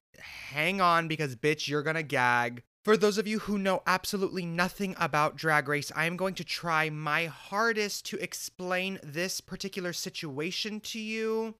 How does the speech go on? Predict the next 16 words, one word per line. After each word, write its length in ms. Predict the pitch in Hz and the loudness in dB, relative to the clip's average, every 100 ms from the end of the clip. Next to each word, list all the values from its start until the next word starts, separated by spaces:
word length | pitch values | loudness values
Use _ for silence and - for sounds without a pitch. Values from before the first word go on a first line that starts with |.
| _ - | _ -2
I 120 | 196 | 0
don't 220 | 233 240 | 0 -2
usually 440 | 190 196 175 196 170 | -4 -4 -4 -6 -6
talk 500 | - - 151 165 - | -10 -2 0 0 -2
about, 380 | 156 151 156 - | -2 0 0 0
like, 200 | 135 127 | -4 -4
random 480 | 120 143 160 147 127 | 0 0 0 -2 -4
drama. 540 | - 135 147 160 160 - | -2 2 2 2 -2 -2
I 120 | 147 | -6
feel 140 | - | -2
like 120 | 156 151 | -4 -4
that's 240 | 139 - | -6 -4
not 140 | 160 | -6
really 180 | 160 151 | -4 -6
something 680 | - 156 156 - 151 147 151 | -6 -8 -8 -8 -6 -6 -4
that 240 | 143 139 | 0 0